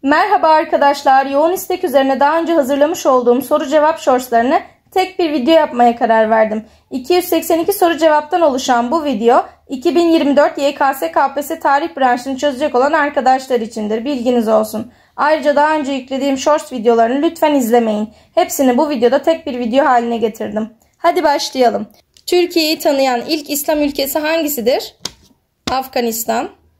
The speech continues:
Hangi savaşın ardından Bizans'ın Türkleri Anadolu'dan atma ümmidi tamamen sona ermiştir? Mirya Kefalon. Osmanlı Devleti'nde yaşanan sorunlardan dolayı yükselmenin içinde bir duraklama dönemi olarak tarihe geçen dönem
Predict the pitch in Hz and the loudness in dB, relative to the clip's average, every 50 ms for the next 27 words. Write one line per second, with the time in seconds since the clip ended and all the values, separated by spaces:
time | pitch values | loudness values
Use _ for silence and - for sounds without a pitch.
0 | _ _ _ _ _ _ - - 320 359 403 392 392 - 359 311 320 311 - 330 | _ _ _ _ _ _ -8 -4 -4 -2 -2 -2 -2 0 0 0 0 -2 -2 -2
1 | 330 311 294 277 240 262 269 277 269 277 254 285 277 320 294 294 294 294 294 285 | -2 -2 -2 -2 -2 -2 -2 -2 -2 -4 -4 -2 -2 -2 -2 -2 -4 -2 -4 -2
2 | 285 285 269 277 - 277 277 285 277 277 269 269 269 254 262 262 254 240 240 247 | -2 -4 -6 -2 0 0 0 0 0 -2 0 0 0 0 0 0 0 0 -2 -4
3 | - 269 269 262 254 240 233 208 233 233 - 269 262 254 254 262 254 240 247 247 | -4 -4 0 0 2 2 2 0 -2 -4 -2 -2 -2 0 0 0 0 0 -2 -2
4 | - 247 247 254 254 247 233 226 226 226 - - 254 302 349 - _ _ _ _ | 0 0 0 0 0 0 0 -2 -2 -4 -4 -2 -2 -4 -4 -4 _ _ _ _
5 | _ _ _ _ _ _ _ _ - 285 294 277 277 277 277 - 285 262 262 262 | _ _ _ _ _ _ _ _ -2 0 0 2 0 -2 -2 -4 -4 -4 -2 -2
6 | 233 226 220 233 285 330 - _ _ _ _ _ _ _ _ _ _ _ _ _ | 0 0 0 -2 -2 -4 -10 _ _ _ _ _ _ _ _ _ _ _ _ _
7 | _ _ _ - - 247 269 - 285 285 294 330 359 294 339 320 277 254 269 262 | _ _ _ -4 -4 -4 -2 0 -2 -2 0 0 0 0 0 0 2 0 -2 -2
8 | 262 262 262 302 294 277 277 285 302 262 262 285 311 302 - 294 262 269 262 262 | -2 0 0 2 2 0 0 0 -2 -2 -2 -2 -2 0 0 0 2 2 0 0
9 | 262 254 240 254 285 302 311 294 269 233 233 233 226 233 226 - - 285 262 254 | 0 0 0 -2 -2 -2 0 0 2 2 2 2 0 -2 -4 -4 -4 -2 -2 0
10 | 254 262 294 330 339 311 294 - 269 262 285 302 - 320 277 240 269 247 254 254 | 0 0 0 0 0 -2 -2 -2 -2 0 0 0 -2 -4 -4 -2 0 0 0 -2
11 | 254 - 262 262 285 262 277 247 240 240 254 277 269 247 240 233 226 220 - - | -2 -4 -2 -2 0 0 0 0 2 0 2 2 2 2 2 2 0 -4 -6 -6
12 | - 240 226 233 233 254 269 302 254 269 254 - 277 254 254 262 240 233 233 233 | -4 -2 0 0 0 2 0 0 0 -2 -2 -2 -2 -2 0 2 2 2 2 2
13 | 226 214 220 | 0 -2 -6